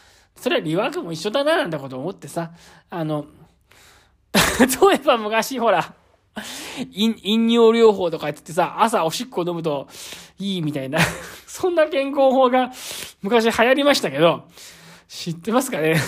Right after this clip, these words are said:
<laughs> 朝一、朝自分のおしっこを飲むと健康にいいみたいな。まあちょっと汚い話で申し訳ないんですけど、そん中でそういえば昔流行った時期があ-、あったりとかして、そんなのももう当然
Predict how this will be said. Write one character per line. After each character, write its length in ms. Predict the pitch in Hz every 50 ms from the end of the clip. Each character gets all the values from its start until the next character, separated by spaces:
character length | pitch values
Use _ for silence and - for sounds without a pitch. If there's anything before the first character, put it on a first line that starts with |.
| -
<laughs> 160 | - - - -
朝 240 | 294 - - -
一、 280 | 190 196 208 - - 220
朝 200 | 185 226 220 214
自 140 | 190 180 175
分 120 | 190 190 196
の 80 | 190
お 40 | 196
し 140 | 190 214 262
っ 20 |
こ 120 | 254 - 170
を 40 |
飲 60 | 160 160
む 120 | 160 156
と 200 | 151 135 135 - - - - - - - - - - - - - - _
健 200 | - 175 170 170
康 180 | 175 180 180 180
に 100 | 185 185
い 40 |
い 40 | 180
み 60 | 170
た 80 | 156 156
い 20 |
な。 60 | 151 151
ま 160 | 156 160 170
あ 60 | 180
ち 80 | 175 175
ょ 40 |
っ 20 | 160
と 140 | - - 214
汚 40 | 220
い 40 | 202
話 220 | 208 190 180 165
で 80 | - 165
申 120 | 170 180
し 40 | 190
訳 120 | 190 190
な 60 | 196
い 40 | 196
ん 20 | 190
で 40 |
す 60 | 165 180
け 80 | 170
ど、 260 | 165 160 151 135 - - - - - - - - -
そ 120 | - - 214
ん 40 | 233
中 200 | 247 226 202 180
で 100 | 175 165
そ 140 | 190 202 196
う 60 | 175
い 220 | 165 170 165 165 185
え 40 | 180
ば 40 |
昔 240 | 170 175 202 196 208
流 80 | 180 190
行 80 | 214
っ 60 | 247 -
た 100 | - 269
時 120 | 180 180
期 120 | 180 175
が 100 | 160 165
あ-、 60 | 180 185 -
あ 80 | 165
っ 60 | 180 175
た 100 | 214 190
り 80 | 165
と 80 | 156 147
か 100 | 143 139
し 80 | -
て、 240 | - 160 139 127 - - - - - _ -
そ 160 | - - 262
ん 20 |
な 80 | 320 339
の 120 | 320 277
も 40 | 226
も 160 | 208 196 202
う 60 | 190 185
当 160 | 226 269 311
然 480 | 349 330 320 311 311 302 294 269 262